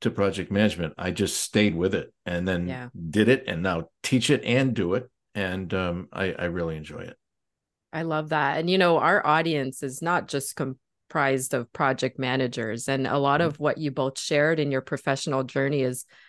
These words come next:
Speaker 2: very much applicable to people outside of our industry as well, in terms of just wanting to be in a job that, where you can see the fruits of your labor.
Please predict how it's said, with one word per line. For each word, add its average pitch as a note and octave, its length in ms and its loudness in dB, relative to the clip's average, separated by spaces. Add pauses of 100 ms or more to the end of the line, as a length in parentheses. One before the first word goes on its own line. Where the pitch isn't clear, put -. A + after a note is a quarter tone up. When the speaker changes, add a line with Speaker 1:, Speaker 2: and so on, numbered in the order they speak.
(340)
Speaker 2:
very G3+ 260 6
much F#3+ 300 2
applicable D#3 580 0
to C#3 100 0
people D3+ 380 -2
outside C#3 480 2
of D3+ 120 -4
our C#3+ 120 0
industry C#3 580 -4
as B2+ 200 -6
well, C3+ 500 -4
in C#3+ 140 -8
terms D3+ 280 0
of D3 160 2
just D3+ 380 -2 (260)
wanting F#3 380 4
to - 140 -6
be F3+ 180 0
in E3+ 100 2
a D3 60 2
job C#3+ 640 2
that, - 160 -2
where D3 180 0
you C#3+ 200 -2
can D3 180 -6
see E3 320 -2
the C#3+ 100 -2
fruits E3 340 0
of D3 100 0
your C#3 140 4
labor. C3 460 2